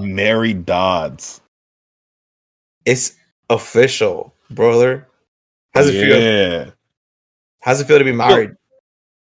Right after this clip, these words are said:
Speaker 1: it feels good. It feels good to be married, you know? It, you know, it's, it, it brings some more gravitas when I say something. Like, you know, you don't have to be like, "Oh, my girlfriend's coming." You gotta be like, "M-,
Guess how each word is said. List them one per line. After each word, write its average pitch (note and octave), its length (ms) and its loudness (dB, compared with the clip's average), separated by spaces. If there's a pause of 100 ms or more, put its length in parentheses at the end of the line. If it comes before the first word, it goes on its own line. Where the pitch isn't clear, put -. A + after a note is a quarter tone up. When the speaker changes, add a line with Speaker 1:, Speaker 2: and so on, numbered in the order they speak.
(880)
Speaker 1:
it G#2+ 120 0
feels E3+ 420 2
good. F#2 400 -2
It - 80 -10
feels C#3 260 -4
good A2 220 -4
to G2+ 100 -10
be F#2 120 -6
married, E2 720 -8
you F2+ 140 -14
know? F#2 340 -6 (580)
It, G#2+ 300 -4
you A#2 100 -4
know, A2 340 0
it's, A#2+ 340 -6
it, C#3 300 4 (560)
it D3+ 240 0
brings F3+ 400 2
some F3 240 2
more C#3+ 640 4 (180)
gravitas B2+ 920 0
when B2+ 140 -6
I A2 80 -4
say A#2+ 280 -6
something. B2 520 -6
Like, G#2+ 180 -6
you A2+ 100 -8
know, A2+ 160 -2
you A#2 140 -4
don't A#2 80 -2
have A2+ 120 -2
to A2 40 -12
be A2 160 -4
like, G#2 220 -4
"Oh, A#2 440 0
my A#2+ 220 -2
girlfriend's G#2+ 880 -6
coming." F2+ 440 -10
You F#2 120 -8
gotta G2+ 160 -2
be F#2+ 100 -6
like, E2+ 160 -8
"M-, F2 340 -14